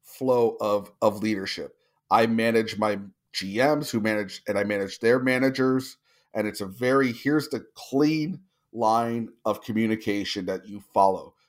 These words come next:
which, again, most organizations don't have. So that's how I keep my head like, "Hey, I have this thing. This is what I'd like to have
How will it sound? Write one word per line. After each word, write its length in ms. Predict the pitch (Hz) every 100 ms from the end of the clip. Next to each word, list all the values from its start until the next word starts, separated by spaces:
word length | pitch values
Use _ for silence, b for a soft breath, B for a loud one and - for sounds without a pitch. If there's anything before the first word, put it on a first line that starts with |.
| _
which, 180 | 104 104
again, 320 | 104 117 107
most 240 | 113 113
organizations 720 | 113 101 101 101 98 - 92
don't 240 | - 92 87
have. 200 | 76 - _ _ _ _
So 460 | - 113 104 92 _
that's 240 | 123 127
how 120 | 156 127
I 80 |
keep 280 | 110 - 120
my 140 | 107 107
head 240 | 113 113
like, 160 | 101 95 _
"Hey, 220 | 131 104 -
I 120 | - 110
have 200 | 131 160
this 180 | 185 - -
thing. 280 | 151 147 - b -
This 100 | 127
is 80 | 127
what 160 | 127
I'd 80 | 110
like 140 | 135
to 60 | 139
have 260 | 123 135